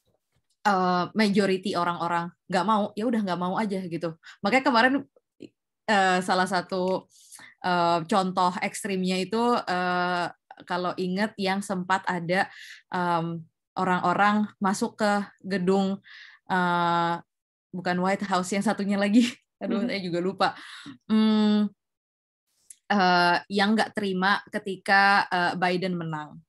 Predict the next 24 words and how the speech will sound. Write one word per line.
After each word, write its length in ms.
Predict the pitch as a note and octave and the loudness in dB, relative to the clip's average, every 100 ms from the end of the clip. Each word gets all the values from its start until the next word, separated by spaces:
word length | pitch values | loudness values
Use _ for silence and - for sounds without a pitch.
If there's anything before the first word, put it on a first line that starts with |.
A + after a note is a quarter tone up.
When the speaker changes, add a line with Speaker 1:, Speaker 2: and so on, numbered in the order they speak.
| _ - | _ -6
Speaker 2:
Mhm. 400 | G#3 A3 G#3+ - _ _ _ _ _ _ _ - | -4 -4 -6 -14 _ _ _ _ _ _ _ -4
Speaker 1:
Itu 400 | G#3+ - C4 B3+ | -2 2 4 4
orang-orang, 800 | G3+ G3+ G3+ G3 F#3+ G3 A3+ A#3 A#3+ | 4 2 2 2 2 4 4 2 2
eh, 280 | G3 F#3 F3+ | 2 4 2
menghambur 400 | F#3+ F#3+ F3 F#3 G3+ | 0 0 0 0 -4
itu 160 | G3 G#3+ G#3+ | -4 -6 -2
ke 320 | G3 F#3+ F#3 F3 | 0 0 -2 -6
gedung, 560 | F#3+ F#3 F#3+ F#3 F3+ | -6 -2 -2 -2 -4
eh, 200 | - F3+ - | -2 -4 -2
parlemen 480 | F#3 F#3 F3 F3+ | -2 -2 -4 -4
yang 40 | E3 | -4
ada 200 | E3 E3+ | -4 -4
di 80 | E3+ | -6
D 160 | D#3+ | -6
C. 240 | D#3+ D3+ D3 | -6 -8 -8
Dan 240 | - F3+ F3+ | -2 0 0
itu, 400 | G#3 B3 C4 B3+ _ _ _ _ _ | 0 2 2 0 _ _ _ _ _
eh, 480 | - F#3 F3+ F3 F3 E3+ _ _ _ _ _ _ _ _ _ _ _ | 0 2 4 4 0 -4 _ _ _ _ _ _ _ _ _ _ _
itu 320 | A#3+ C4+ C#4+ | -6 2 2
tidak 400 | C#4 B3 G3+ - | 2 2 2 2
ditreat 320 | A3 - B3+ B3+ | 0 0 -2 -2
sebagai, 720 | A3+ F#3+ F3+ F#3 A3+ A3+ - _ _ _ - | -2 0 0 0 0 0 -6 _ _ _ -4
eh, 320 | F#3+ F#3 F#3 F#3 | -2 0 -2 -2
aksi. 560 | F#3 - G#3 F#3+ - | -4 -4 -6 -6 -8